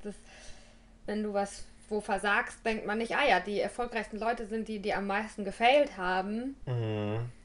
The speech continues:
Speaker 1: sondern, ja.
Speaker 2: Ja, also es hat sich halt, also jetzt n-, im Nachhinein ist, ist die, die Erinnerung verblasst, aber währenddessen hab ich mich echt schlecht gef-, also wirklich, ich,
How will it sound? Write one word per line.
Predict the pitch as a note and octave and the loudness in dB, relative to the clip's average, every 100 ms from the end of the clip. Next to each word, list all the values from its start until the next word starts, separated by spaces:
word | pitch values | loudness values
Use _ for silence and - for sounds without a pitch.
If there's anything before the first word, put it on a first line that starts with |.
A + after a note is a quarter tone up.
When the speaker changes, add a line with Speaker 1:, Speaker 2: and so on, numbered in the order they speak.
| - | -12
Speaker 1:
sondern, | A3 G#3 G#3 G3 G3 G3 G3 - - G#3+ | -4 -2 0 0 0 -4 -6 -10 -14 -12
ja. | G3+ G3 F#3+ - - - - | -8 -8 -10 -14 -20 -10 2
Speaker 2:
Ja, | G#2 F#2+ G#2 - - | 4 4 2 -4 -2
also | - G#2+ | 2 6
es | |
hat | C3 B2+ | 4 4
sich | A#2+ | 8
halt, | G#2+ - | 8 6
also | A#2 G2+ | -2 2
jetzt | G#2 A2+ - - | 4 4 0 -8
n-, | - - | -10 -6
im | A2 | -2
Nachhinein | G2 A2+ C#3 C#3 B2 A#2 A2+ A2+ G2+ - | 0 -2 -2 2 4 6 4 0 -6 -6
ist, | G#2+ - | -6 -8
ist | - - - - - - | -10 -10 -12 -14 -14 -8
die, | A#2 | -6
die | G2+ G#2+ A2 | -6 -6 -4
Erinnerung | - - - - - - - - B2 A#2 G#2+ | -4 -4 -8 -8 -6 -4 -2 4 4 4 2
verblasst, | - F#2+ F#2 G#2+ C3+ - - - - | 4 4 4 2 2 -6 -12 -14 0
aber | G#2+ G#2 G#2 G2+ G#2 F#2+ - - - - - - - - - - - - - - | 4 10 10 10 6 2 -4 -18 -20 -20 -20 -20 -20 -20 -20 -16 -16 -16 -16 -2
währenddessen | A2+ A2 A#2 G2 G#2 A#2+ A2+ | 8 8 8 4 2 0 -6
hab | G#2 - | -6 -8
ich | - | -10
mich | G#2+ G2+ - - | -8 -8 -4 -2
echt | A2 - - - | -2 -4 -16 -16
schlecht | - - G#2+ - - | -10 0 0 0 -12
gef-, | - - | -14 -2
also | G#2+ G2+ | -2 0
wirklich, | G#2+ A#2 B2+ B2+ - - - - - | -2 0 2 2 -2 -16 -20 -16 -14
ich, | - - | -12 -14